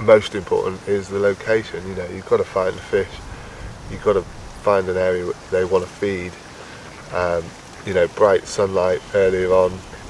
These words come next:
ten, twelve foot of water wasn't the place to be, so I moved it into shallower water and had two fish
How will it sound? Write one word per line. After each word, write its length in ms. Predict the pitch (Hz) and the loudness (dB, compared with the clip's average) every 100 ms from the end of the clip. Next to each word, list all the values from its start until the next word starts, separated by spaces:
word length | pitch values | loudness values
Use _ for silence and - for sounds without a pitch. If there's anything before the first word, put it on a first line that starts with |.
| - - - | -16 -16 -4
ten, 280 | - 101 92 | 2 2 2
twelve 300 | - 98 92 | 6 6 6
foot 200 | - - | -2 -4
of 160 | 90 | 0
water 460 | 98 95 - 92 92 - - | 2 2 2 2 2 0 -2
wasn't 300 | 101 95 92 - | -2 -2 -10 -10
the 80 | - | -12
place 300 | - 95 92 | 0 0 0
to 60 | 98 | 0
be, 240 | 104 104 | 4 4
so 180 | 107 95 | 4 0
I 40 | 90 | 2
moved 260 | 104 101 | 2 2
it 100 | 92 | -2
into 220 | 92 - | -2 -6
shallower 440 | 95 101 92 92 92 | -4 0 2 2 2
water 420 | 95 95 - 95 | 2 2 2 0
and 640 | 90 - - - - - 95 | 0 -10 -14 -16 -16 -12 0
had 160 | 95 | 0
two 220 | - 101 95 | 0 -4 -4
fish 460 | - 95 - - | 0 0 0 -10